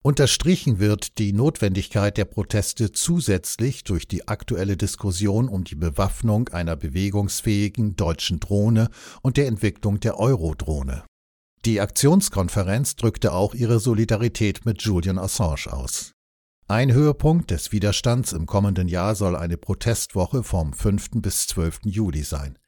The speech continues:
Im Mittelpunkt der Aktionen sollen unter anderem stehen ein internationales Friedenscamp, unter anderem mit Friedenswerkstatt und breitem kulturellen Angebot, ein internationaler Antimilitärbasenkongress in Kaiserslautern,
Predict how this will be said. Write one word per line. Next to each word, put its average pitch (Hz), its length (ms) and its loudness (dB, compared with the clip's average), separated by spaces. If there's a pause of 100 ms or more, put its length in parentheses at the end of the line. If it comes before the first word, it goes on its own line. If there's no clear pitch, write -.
(440)
Im 104 180 4
Mittelpunkt 113 600 2
der 76 100 -2
Aktionen 131 580 2
sollen 90 340 0
unter 92 300 -2
anderem 90 320 0
stehen 101 500 0 (480)
ein 92 220 0
internationales 95 880 0
Friedenscamp, 123 840 -2 (160)
unter 82 300 -4
anderem 101 480 0
mit 80 200 -2
Friedenswerkstatt 95 1000 -2
und 78 220 -6
breitem 98 500 -2
kulturellen 87 600 -2
Angebot, 104 600 0 (520)
ein 127 180 2
internationaler 127 880 0
Antimilitärbasenkongress 107 1900 -2
in 87 160 -2
Kaiserslautern, 98 1000 -2